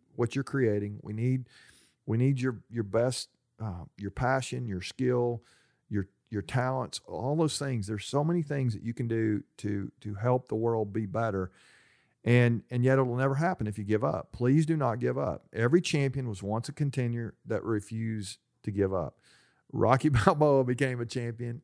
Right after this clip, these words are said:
He, he didn't give up. I love that underdog story. You may feel like an underdog. I can tell you, I, I, I look back to where I started, and, uh, I, there were some things that I had that were,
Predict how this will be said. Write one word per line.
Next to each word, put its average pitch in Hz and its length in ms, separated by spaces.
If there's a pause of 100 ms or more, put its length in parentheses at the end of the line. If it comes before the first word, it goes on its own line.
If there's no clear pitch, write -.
He, 113 180 (120)
he 123 120
didn't 117 180
give 113 160
up. 98 120
I - 80
love 151 240
that 147 160
underdog 127 500
story. 110 360 (380)
You 131 220
may 196 160
feel 165 200
like 147 220
an 127 80
underdog. 101 500
I 160 120
can 170 100
tell 160 160
you, 127 220 (100)
I, 135 200
I, 143 220 (160)
I 139 140
look 147 240
back 127 280
to 107 220 (220)
where 127 240
I 123 100
started, 117 600 (580)
and, 107 600 (160)
uh, 92 180 (120)
I, 123 180
there 143 180
were 139 80
some 127 180
things 131 240
that 127 100
I 117 80
had 120 360
that 104 120
were, 113 320